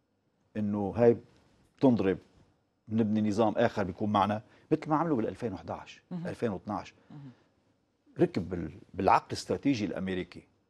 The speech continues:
Speaker 1: وبضغط تركي قطري إنه المنطقة قياداتها السابقة وكوادرها السابقة الليبرالية كانوا عم بيحضروها على مدى عشرين، ثلاثين سنة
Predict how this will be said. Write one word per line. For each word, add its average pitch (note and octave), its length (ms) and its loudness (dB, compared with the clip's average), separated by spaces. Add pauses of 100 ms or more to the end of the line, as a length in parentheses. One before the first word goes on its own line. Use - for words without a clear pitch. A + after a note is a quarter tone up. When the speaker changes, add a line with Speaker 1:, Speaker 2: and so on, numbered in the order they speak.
(240)
Speaker 1:
وبضغط G2+ 480 4
تركي G2+ 500 -6 (180)
قطري A2 380 0 (920)
إنه A#2+ 520 2 (100)
المنطقة A#2 600 2 (1040)
قياداتها A2+ 440 4
السابقة F2+ 640 -2
وكوادرها G#2 580 -2
السابقة G2 640 -4 (240)
الليبرالية A2+ 480 4
كانوا F#2+ 200 -4
عم F2+ 80 -6
بيحضروها F2 640 -2 (200)
على G2+ 180 2
مدى G2 180 -6
عشرين، F#2+ 320 -6
ثلاثين G#2+ 300 -4
سنة F#2 280 -10